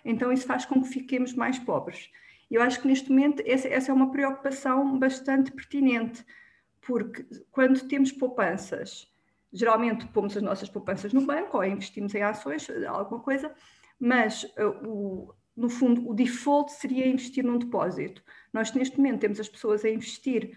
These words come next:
com taxas de juros baixíssimas e, no entanto, estamos a ter alguma inflação.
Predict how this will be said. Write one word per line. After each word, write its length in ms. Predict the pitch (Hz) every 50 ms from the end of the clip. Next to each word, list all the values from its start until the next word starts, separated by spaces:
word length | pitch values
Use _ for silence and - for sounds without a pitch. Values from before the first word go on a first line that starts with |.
| - _ _
com 220 | _ - 220 220
taxas 420 | 220 - 240 226 240 - 254 233 233
de 100 | 240 247
juros 200 | 247 240 220 -
baixíssimas 960 | 202 190 208 202 - - 208 202 - - 262 262 269 320 339 - - - _ _ _ _ _ _ _ _ _ _ _ -
e, 80 | 247
no 120 | 247 254 254
entanto, 320 | 254 262 262 285 277 277
estamos 320 | 277 - - 285 262 262
a 40 | 254
ter 160 | 262 - 254
alguma 320 | 233 233 233 226 240 220 214
inflação. 640 | 208 214 - - - 202 - - - - - -